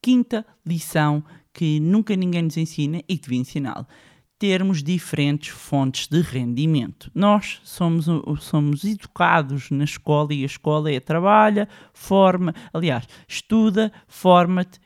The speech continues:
e depois vais trabalhar para outro e ficas dependente de um salário, vais trocar o teu tempo, ahm,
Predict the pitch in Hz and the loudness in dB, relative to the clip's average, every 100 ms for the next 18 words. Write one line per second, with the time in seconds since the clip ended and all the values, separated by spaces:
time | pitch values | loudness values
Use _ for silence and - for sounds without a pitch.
0 | _ - 175 175 - 147 143 165 160 156 | _ -2 0 0 -4 -8 -4 -2 0 0
1 | 147 - 143 143 143 180 202 190 185 - | -2 -4 -4 -2 -2 0 0 0 0 -2
2 | 175 - 170 - 143 143 - 139 131 175 | -8 -4 -6 -4 -6 -6 -4 -2 -2 -4
3 | - 202 202 175 175 139 127 - - 117 | -4 -2 0 0 0 -2 -4 -8 -6 -4
4 | 120 196 190 185 180 175 - - - - | -2 -4 -2 0 0 0 -4 -6 -20 -10
5 | - 160 143 143 139 135 123 | 0 2 2 2 2 2 2